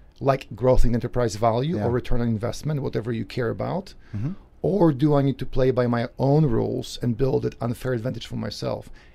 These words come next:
Speaker 1: And we just strongly believe that using data and technology and employing that against an advertising budget today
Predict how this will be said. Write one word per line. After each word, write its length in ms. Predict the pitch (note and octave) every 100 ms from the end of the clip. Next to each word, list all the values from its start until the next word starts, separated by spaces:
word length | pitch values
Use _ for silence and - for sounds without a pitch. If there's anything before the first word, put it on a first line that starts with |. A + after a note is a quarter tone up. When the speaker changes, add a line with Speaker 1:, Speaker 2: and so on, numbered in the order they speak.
| -
Speaker 1:
And 140 | C#3+ C#3
we 80 |
just 180 | E3 E3
strongly 480 | - - D3+ D#3 D#3
believe 560 | D3 D#3+ E3 A2 G#2+ -
that 140 | A#2+
using 420 | G#2+ A2+ C3+ E3+ D#3+
data 280 | D#3 D#3 D3+
and 140 | D3+
technology 760 | D#3 - D#3+ D#3 A#2+ G2+ A#2+ A#2 - - - - - - -
and 160 | B2+
employing 580 | C3 - C#3+ D3 D#3+ D3+
that 280 | C3 A#2+ - -
against 680 | A#2 B2+ B2 B2 - - - - - -
an 100 | C3
advertising 640 | C#3 B2+ C#3+ B2+ A#2+ B2
budget 600 | G#2+ B2 C3 A2 A2 A2 - - - -
today 460 | C#3 C#3+ D3+ E3